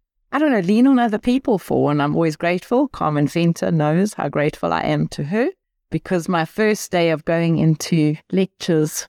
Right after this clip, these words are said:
'cause I was doing it through the Free State University, but I went to extra classes,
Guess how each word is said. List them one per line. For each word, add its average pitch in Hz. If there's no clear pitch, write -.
'cause -
I 165
was 156
doing 190
it 180
through 160
the 160
Free 208
State -
University, 165
but 160
I 151
went 160
to -
extra -
classes, -